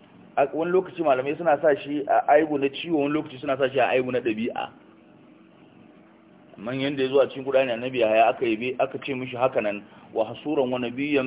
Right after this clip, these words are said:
min as-salihin", wa hasuran bai da sha'awan kwanciya da mace shi kwata-kwata. Annabi Yahaya da Annabi Isa Duka sun rayu shekara talatin ne da ɗan wani, ɗaya talatin, ɗaya talatin da biyu, shikenan suka rasu,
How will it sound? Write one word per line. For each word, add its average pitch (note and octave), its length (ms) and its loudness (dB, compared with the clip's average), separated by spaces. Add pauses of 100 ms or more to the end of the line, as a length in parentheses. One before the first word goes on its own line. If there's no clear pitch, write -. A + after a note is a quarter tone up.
min C3 140 -4
as-salihin", A2+ 680 0
wa B2 220 4
hasuran A#2+ 340 -6
bai D3+ 140 8
da C3+ 80 0
sha'awan A#2+ 320 0
kwanciya G#2+ 360 -2
da G#2+ 60 -4
mace F2+ 260 -14
shi G#2+ 100 -14
kwata-kwata. G2 600 -4 (840)
Annabi C3 300 -4
Yahaya A#2+ 260 4
da B2+ 80 0
Annabi A#2+ 340 -8
Isa C3 420 2 (640)
Duka C#3 240 -4
sun C3+ 160 0
rayu B2 220 2
shekara A#2+ 320 -4
talatin G2+ 340 -4
ne B2 80 -8
da G2 80 -10
ɗan G#2+ 160 -6
wani, A2 160 -4
ɗaya C3 220 0
talatin, A2+ 340 -2
ɗaya A#2+ 140 -2
talatin A#2 320 -4
da G#2+ 80 -2
biyu, F#2 180 -14
shikenan G#2+ 340 -10
suka G#2 200 -10
rasu, F2 260 -10